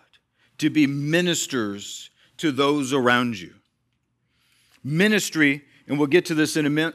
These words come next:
minute, but ministry doesn't mean just the people up, up front or the people on T V. Ministry is each of us, and we are called to minister one to another. Sometimes it's coming alongside a sister who's just having a difficult time.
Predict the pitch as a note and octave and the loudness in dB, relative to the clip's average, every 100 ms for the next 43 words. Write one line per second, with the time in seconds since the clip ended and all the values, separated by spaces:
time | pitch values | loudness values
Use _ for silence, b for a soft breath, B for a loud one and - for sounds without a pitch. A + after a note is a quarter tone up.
0 | - D#3 D3+ C#3+ D#3+ D#3+ E3 F#3 G#3 - | -2 0 0 0 0 0 0 0 -2 -4
1 | E3 C#3+ C3 b b A#2+ C3+ F#3+ E3+ E3 | -2 -2 -2 b b 2 6 6 4 -2
2 | D#3+ F3 D#3+ C3+ E3+ - E3 D3+ F#3 E3+ | -2 0 0 0 0 0 -6 -4 -2 0
3 | E3 D3+ D3+ - D3 D3 - F3 C#3+ A#2 | 2 2 0 -2 -4 -4 -2 0 0 -2
4 | - - b b - C3+ C3+ C3+ F3 D3+ | -18 -20 b b -4 0 0 0 -2 0
5 | D3+ D3 B2+ E3 E3 D3 C3 B B C3 | 2 2 0 -2 0 2 0 B B -8
6 | D3 F#3 G3 - - F3 D3 A#2+ - F3+ | 0 2 2 -2 -2 0 0 -2 -6 -6
7 | E3+ D#3+ C3 B2 - - - _ _ _ | 0 0 2 -2 -6 -18 -20 _ _ _
8 | - C#3+ D#3+ E3 D#3+ D#3+ E3 F#3 D#3+ D3+ | -6 0 2 2 -2 0 0 0 -2 -2
9 | D3 E3 E3 - F3+ D3+ C3+ D3+ E3+ D#3+ | -2 -2 -4 -2 0 2 2 0 0 -2
10 | F3+ D3+ D#3+ D#3+ - _ _ b b b | -2 0 0 -2 -10 _ _ b b b
11 | b - - B3 G3+ F#3 D3+ E3 - F#3+ | b -4 0 2 2 0 0 -2 0 -2
12 | F#3 F3 E3+ F3 - F#3 F3+ D#3 - - | 2 2 2 0 2 2 4 0 -2 -2
13 | G#3+ - F3+ F3 F3 B _ E3 - F#3+ | -2 -2 -4 -4 -4 B _ -6 0 0
14 | F3 F3+ E3+ E3 D#3 C3 E3 D#3 D3 D#3 | 2 2 2 2 0 0 -2 -2 -4 -4
15 | - F3 D3+ | -2 -2 -4